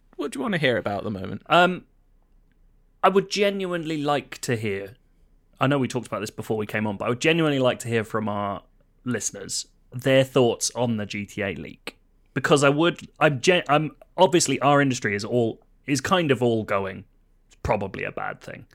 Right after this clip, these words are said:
Speaker 2: but aren't, I would love to know if there are people who are like,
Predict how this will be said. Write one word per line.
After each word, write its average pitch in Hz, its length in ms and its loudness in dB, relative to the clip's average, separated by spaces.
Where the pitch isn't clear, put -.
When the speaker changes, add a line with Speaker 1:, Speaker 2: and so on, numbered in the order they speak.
Speaker 2:
but - 160 2
aren't, 139 360 6
I 139 120 4
would 131 180 4
love 139 160 4
to 131 100 -2
know 120 120 4
if 101 120 -4
there 101 140 -4
are 101 60 -4
people 98 480 -6
who 113 140 0
are 104 60 4
like, - 360 -2